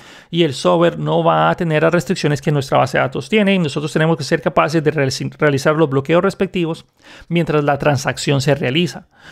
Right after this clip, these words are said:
Obviamente también necesitamos manejar el tiempo porque puede ser que un usuario ingrese y, pues, simplemente vio que el precio del, del ticket era muy caro, entonces tenemos que manejar ese tipo de bloqueos.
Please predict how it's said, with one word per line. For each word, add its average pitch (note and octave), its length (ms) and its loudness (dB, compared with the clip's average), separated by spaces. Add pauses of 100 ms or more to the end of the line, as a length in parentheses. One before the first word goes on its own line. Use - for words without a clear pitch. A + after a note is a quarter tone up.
(180)
Obviamente E3+ 480 0
también C#3+ 300 -2
necesitamos D3+ 760 -2
manejar D3+ 600 0
el D#3+ 160 0
tiempo F#3 480 0
porque - 240 -4
puede E3 220 2
ser E3+ 140 -2
que - 80 -10
un D3+ 80 -2
usuario D3 360 2
ingrese F3+ 560 0
y, B2+ 340 -4
pues, C3 260 -4
simplemente D#3 480 0
vio D3 200 2
que D#3 80 0
el C3 80 -4
precio D#3 260 0
del, C#3 220 -2
del C3+ 200 -2
ticket D#3+ 280 -2
era C#3+ 100 2
muy D3 140 -2
caro, F3+ 320 2 (320)
entonces D3+ 260 -8
tenemos E3 320 0
que F3+ 80 0
manejar E3 140 0 (100)
ese C#3+ 220 -2
tipo C#3+ 240 -4
de C3+ 60 2
bloqueos. C3 580 -4